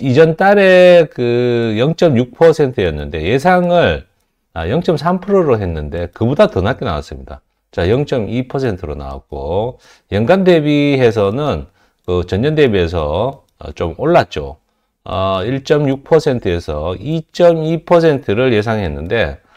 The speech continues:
자, 이점일 퍼센트로, 영점일 프로 낮게 나왔습니다. 그래서 헤드라인은 지금, 어, 낮게 나와가지고, 어, 오히려 호재로 작용을 했는데 처음에, 에, 생산자 물가 지수 발표할 때 그, 예, 지수가,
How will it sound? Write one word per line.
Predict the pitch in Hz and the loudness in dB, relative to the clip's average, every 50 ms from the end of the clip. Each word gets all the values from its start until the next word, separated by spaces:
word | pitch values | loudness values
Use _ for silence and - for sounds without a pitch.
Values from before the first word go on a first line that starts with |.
| _ _ _ _ _ _ | _ _ _ _ _ _
자, | - - 87 | -8 -6 -6
이점일 | 95 123 160 165 160 - 170 165 160 - - - 180 208 202 | -4 -2 -4 -4 -2 2 2 2 2 0 -4 -2 -2 -2 -2
퍼센트로, | - - 202 196 190 185 160 - - 90 78 71 73 87 107 139 156 - _ _ | 0 0 0 2 2 2 2 0 -2 -2 -2 -2 -2 -4 -4 -4 -6 -10 _ _
영점일 | 101 117 135 - 151 127 117 117 | -6 -6 -2 -2 -2 0 0 -4
프로 | 113 - 107 87 76 | -4 -4 -4 -4 -2
낮게 | 78 98 117 - - 113 | -2 -6 -4 -4 -6 -6
나왔습니다. | 85 73 73 - - 71 67 69 69 - _ | -6 -6 -8 -12 -14 -18 -18 -18 -20 -20 _
그래서 | - 120 117 123 127 | -8 -8 -6 -4 -2
헤드라인은 | 156 185 202 190 196 180 170 170 165 160 156 165 170 160 143 | 2 2 4 4 6 4 4 4 2 0 0 0 0 0 -2
지금, | - 139 135 151 147 135 131 _ _ _ _ _ _ _ _ _ _ | -2 0 0 0 0 0 -4 _ _ _ _ _ _ _ _ _ _
어, | - 98 98 98 95 95 92 92 | -8 -4 -4 -2 -2 -2 -2 0
낮게 | 107 127 135 - - 151 | 0 -2 0 0 0 0
나와가지고, | 135 113 101 95 90 85 82 78 76 90 92 135 147 | 2 4 2 2 2 0 -2 -2 -4 -6 -4 -2 0
어, | 139 98 76 71 73 80 82 80 78 73 71 71 - | 0 0 -2 -4 -8 -14 -16 -14 -14 -14 -14 -14 -10
오히려 | - 95 104 117 113 95 80 85 92 95 92 - | -6 -6 -4 -2 -2 -2 -2 -2 -4 -6 -8 -8
호재로 | 101 107 127 120 117 - | -4 -4 -2 0 -2 -2
작용을 | - 90 92 95 98 95 90 | -2 -4 -6 -4 -6 -8 -8
했는데 | 76 71 69 76 76 | -8 -10 -10 -12 -12
처음에, | - - 165 190 196 202 190 156 127 - _ _ _ _ _ _ _ _ _ _ - | -4 -2 0 0 2 2 0 0 -2 -4 _ _ _ _ _ _ _ _ _ _ -10
에, | 90 90 90 92 90 87 85 | -8 -6 -4 -4 -4 -4 -4
생산자 | 85 - 147 151 165 160 147 139 117 | -4 -4 -2 0 0 0 0 0 -2
물가 | 101 95 - 104 | -2 -2 -2 -4
지수 | 95 92 90 92 | -2 -4 -4 -4
발표할 | 98 98 98 - 127 107 85 76 - | -6 -6 -6 -4 -6 -6 -6 -6 -6
때 | - 117 95 85 71 69 - _ _ _ | -6 -4 -4 -4 -6 -10 -14 _ _ _
그, | _ - 78 76 71 71 69 67 65 - - _ _ _ 90 | _ -10 -8 -8 -8 -10 -12 -14 -16 -18 -20 _ _ _ -14
예, | 78 71 69 69 | -14 -14 -14 -10
지수가, | - - 135 - 165 120 92 82 85 92 101 98 - | -6 -6 -4 -4 -2 0 2 2 2 0 -2 -6 -14